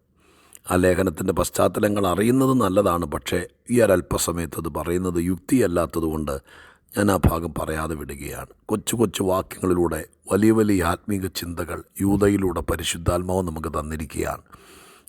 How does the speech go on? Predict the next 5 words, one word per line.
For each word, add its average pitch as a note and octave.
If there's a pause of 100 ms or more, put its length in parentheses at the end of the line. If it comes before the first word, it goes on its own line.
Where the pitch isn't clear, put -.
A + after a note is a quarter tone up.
ക്രിസ്തീയ D3+
ജീവിതം, F2+ (180)
വിശ്വാസ B2 (100)
ജീവിതം F#2 (180)
പ്രൗഢഗംഭീരമാക്കാൻ G2